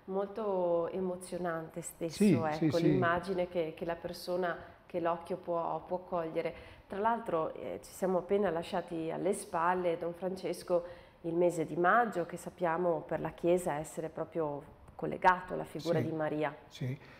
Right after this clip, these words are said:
Speaker 2: Eh, ecco, il mese di maggio, oltre al rosario quotidiano che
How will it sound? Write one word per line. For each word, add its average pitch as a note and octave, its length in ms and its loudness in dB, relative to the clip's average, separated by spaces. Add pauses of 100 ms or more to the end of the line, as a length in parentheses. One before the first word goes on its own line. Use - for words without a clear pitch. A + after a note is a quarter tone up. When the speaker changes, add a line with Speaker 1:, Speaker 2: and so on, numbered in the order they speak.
(240)
Speaker 2:
Eh, C#3+ 840 4 (100)
ecco, - 200 0
il F3 60 4
mese F3 200 6
di E3 100 4
maggio, E3 400 8
oltre E3+ 540 8
al C3+ 140 4
rosario C3+ 500 2
quotidiano C#3 880 2
che C3 420 -2